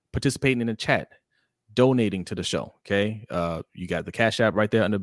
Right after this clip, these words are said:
underneath B, the pin link that you see in the chat box. Also sign up to our Patreon, patreon dot com slash L B H T show. Um, go into our website, sign up for our newsletter, L B H T show dot com. All these ways get you points. This is another way,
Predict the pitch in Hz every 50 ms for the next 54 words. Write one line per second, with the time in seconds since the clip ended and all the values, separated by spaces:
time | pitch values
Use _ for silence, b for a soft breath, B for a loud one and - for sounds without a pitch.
0 | - - 104 104 104 101 98 98 92 - - 120 123 123 123 - b b b b
1 | b - 90 78 - _ - - 127 120 117 117 113 113 117 120 123 - - -
2 | 101 95 - 98 - - 113 110 104 98 85 - - 131 104 - - - 120 123
3 | 117 - - - b b b b b b b - 123 - - - - 123 120 117
4 | 120 - - 120 117 117 - 135 123 - - - 80 80 - 120 117 - 123 113
5 | 110 110 107 - - - 123 107 98 - 98 98 98 - - 104 101 95 101 95
6 | - - - 98 - - - 78 82 - _ _ _ _ _ _ _ _ _ _
7 | _ _ - - - 107 101 95 95 95 90 107 113 113 - 120 110 110 117 117
8 | 107 - - 98 92 82 - - 104 101 104 101 - - 110 98 98 98 101 98
9 | 85 69 64 - - - - _ _ _ _ - 95 95 92 98 104 98 - -
10 | 101 98 - - 98 90 82 95 95 - - - 101 80 - - b b b b
11 | b b - 92 110 117 123 117 110 117 110 104 104 98 95 - 95 98 - -
12 | 101 95 90 - - - 104 87 69 - - _ b b b b b - 104 101
13 | 113 113 113 107 117 123 113 110 98 92 85 78 76